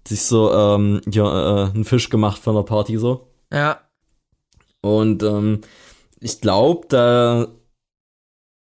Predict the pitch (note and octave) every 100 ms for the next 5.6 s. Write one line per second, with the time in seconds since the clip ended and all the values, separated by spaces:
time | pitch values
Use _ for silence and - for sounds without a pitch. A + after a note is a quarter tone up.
0 | _ _ - G#2 G#2 G2+ G2 A2+ - -
1 | - - _ _ - G2+ G#2+ F#2 - B2+
2 | A#2 - A2 F2 G#2 A2+ G#2+ G#2+ G#2 A#2+
3 | D3+ - B2+ C3+ C3+ - G2+ G#2+ - A#2
4 | - - C3 - - A#2+ D3 D3 G#2+ A2+
5 | C3 G#2+ G#2 - -